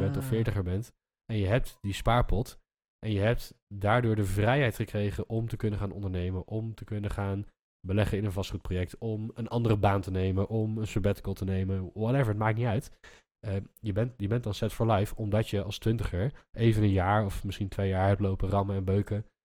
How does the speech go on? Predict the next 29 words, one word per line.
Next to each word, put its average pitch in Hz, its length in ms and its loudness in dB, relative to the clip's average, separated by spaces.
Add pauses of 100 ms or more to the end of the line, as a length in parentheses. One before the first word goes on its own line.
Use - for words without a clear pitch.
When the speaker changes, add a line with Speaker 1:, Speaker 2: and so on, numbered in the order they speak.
(180)
Speaker 1:
om, 101 260 -2
eh, 98 300 0
om 113 60 -8
die 110 100 -6
spaarpot 107 280 -2
bij 78 100 -8
elkaar - 200 -10
te - 60 -14
krijgen. 82 320 -10 (340)
En 92 60 0
dat 110 140 4
is 113 60 8
denk 113 160 6
ik 107 60 4
een 107 60 6
hele, 110 180 6
Speaker 2:
Mhm. 107 100 6
Speaker 1:
hele 110 200 4
coole 110 260 4
mindset, 107 320 2
met 101 100 -4
name 101 220 -2
voor 101 120 -2
ons 101 160 0
wat 98 140 0
jongere 104 340 6
luisteraars, 90 560 4
die 92 160 -2
nog 90 320 0